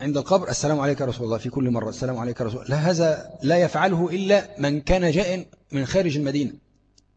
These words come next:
في حج أو عمرة ويزور المسجد النبوي، بعدما يدخل المسجد ويصلي فيه ركعتين يذهب إلى قبر النبي صلى الله عليه وسلم ويسلم عليه ويسلم على أبي بكر ويسلم على عمر.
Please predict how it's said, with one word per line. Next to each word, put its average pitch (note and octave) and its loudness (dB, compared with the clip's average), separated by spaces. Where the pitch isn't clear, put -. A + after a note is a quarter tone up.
في - -10
حج D#3 0
أو A2+ -2
عمرة D#3 0
ويزور C3 4
المسجد F3 2
النبوي، C#3+ 2
بعدما G3+ 4
يدخل E3+ 2
المسجد D#3 0
ويصلي C3+ -2
فيه D3+ 0
ركعتين C3+ -2
يذهب F3 0
إلى C#3 -4
قبر D#3+ -6
النبي D#3+ -6
صلى D#3 -6
الله E3 -4
عليه - -
وسلم D3 -6
ويسلم C3 -4
عليه C#3 -2
ويسلم C3 -4
على G#2+ -8
أبي B2 -4
بكر D3+ -8
ويسلم C3+ -6
على G2+ -4
عمر. F#2 -10